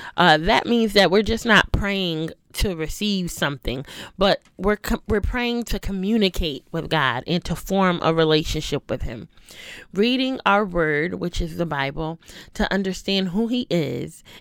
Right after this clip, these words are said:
and his ways. He's a living God, and he communicates with us, his children, daily, if we would just stop and listen.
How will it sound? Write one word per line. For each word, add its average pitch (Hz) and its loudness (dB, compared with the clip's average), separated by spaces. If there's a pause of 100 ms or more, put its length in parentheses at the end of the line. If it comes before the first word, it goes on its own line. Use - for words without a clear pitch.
and 180 0
his 170 -2
ways. 151 -6 (440)
He's 269 2 (100)
a 196 6
living 196 0 (280)
God, 139 -2 (120)
and 175 2
he 208 0
communicates 202 -2
with 165 2
us, 143 -2
his 185 -4
children, 139 -6 (200)
daily, 156 0 (360)
if 170 2
we 208 0
would 190 0
just 170 -2
stop 156 2
and 143 -6
listen. - -8